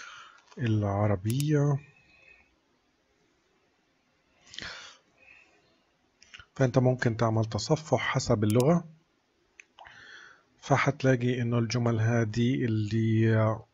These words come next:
يعني اكتر، عفوا، اللغات الاكتر، اللي فيها اكتر جمل، هذه هي الانجليزية،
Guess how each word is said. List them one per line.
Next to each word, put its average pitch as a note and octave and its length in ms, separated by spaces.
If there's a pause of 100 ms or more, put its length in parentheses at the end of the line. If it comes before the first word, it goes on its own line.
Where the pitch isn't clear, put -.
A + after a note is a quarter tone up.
(140)
يعني G#2+ 760 (1080)
اكتر، - 640
عفوا، A#2+ 280
اللغات A#2+ 720
الاكتر، - 800 (560)
اللي B2+ 320
فيها B2 360
اكتر A2+ 300
جمل، A2+ 380 (120)
هذه A2 300
هي G#2 220 (160)
الانجليزية، A2 800